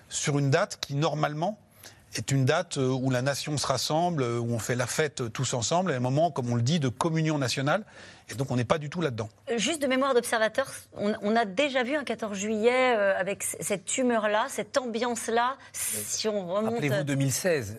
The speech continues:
Speaker 3: le quatorze juillet était joyeux, et le soir, on a appris qu'il y avait des dizaines de morts à Nice pour un
Speaker 2: Ouais.
Speaker 3: attentat. On a connu des quatorze juillet plus
Speaker 2: Ouais.
Speaker 3: traumatiques
Speaker 1: Alors,
Speaker 3: que celui-là.
Speaker 2: Ouais, voilà.
Speaker 1: on a eu
Speaker 3: Ça
Speaker 1: le
Speaker 3: n'est pas comparable, mais ouais, il faut
Speaker 1: on a eu le
Speaker 3: relativiser.
Speaker 1: le quatorze juillet deux mille dix-neuf.
Speaker 2: Oui.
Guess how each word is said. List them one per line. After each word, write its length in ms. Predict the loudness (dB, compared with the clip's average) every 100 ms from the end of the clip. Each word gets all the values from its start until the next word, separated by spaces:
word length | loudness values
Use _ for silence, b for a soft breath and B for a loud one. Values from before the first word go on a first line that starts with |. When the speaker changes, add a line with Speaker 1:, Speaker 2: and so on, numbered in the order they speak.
| -8
Speaker 3:
le 80 | -4
quatorze 300 | -2 -2 -2
juillet 200 | 0 0
était 180 | 0 -2
joyeux, 520 | 0 0 0 0 -2
et 140 | -2 0
le 140 | 0
soir, 320 | 0 2 2 2
on 80 |
a 60 | -2
appris 240 | -2 -4
qu'il 120 | -2 -2
y 40 |
avait 100 | -2
des 140 | -2
dizaines 260 | -2 -2 -2
de 80 | -2
morts 220 | 0 0
à 40 |
Nice 280 | 0 -2 -2
pour 160 | -2 -2
un 60 |
Speaker 2:
Ouais. 40 | -2
Speaker 3:
attentat. 400 | -2 0 2 0 B B
On 100 | -4
a 60 | -2
connu 240 | 2 2
des 80 | 2
quatorze 260 | -2 -4 0
juillet 200 | 0 0
plus 140 | 0
Speaker 2:
Ouais. 20 |
Speaker 3:
traumatiques 500 | 0 2 0 0 0
Speaker 1:
Alors, 140 | 2 0
Speaker 3:
que 80 |
celui-là. 160 | 0 -2
Speaker 2:
Ouais, 60 | -2
voilà. 180 | -2 -2
Speaker 1:
on 20 |
a 80 | 0
eu 80 |
Speaker 3:
Ça 120 | 0 0
Speaker 1:
le 80 |
Speaker 3:
n'est 80 | 2
pas 80 | 2
comparable, 480 | 0 -2 0 0 0
mais 180 | -2 -2
ouais, 200 | -2 -2 -4 -10
il 60 | -8
faut 160 | -2 0
Speaker 1:
on 40 |
a 40 |
eu 20 | 2
le 80 |
Speaker 3:
relativiser. 460 | 0 0 -4 -6 -8 -8 -4
Speaker 1:
le 80 |
quatorze 320 | -2 -2 -2 -2
juillet 140 | 0
deux 120 | 0
mille 180 | 2 2
dix-neuf. 580 | 2 2 2 -2 -8 -8
Speaker 2:
Oui. 300 | -2 -2 -2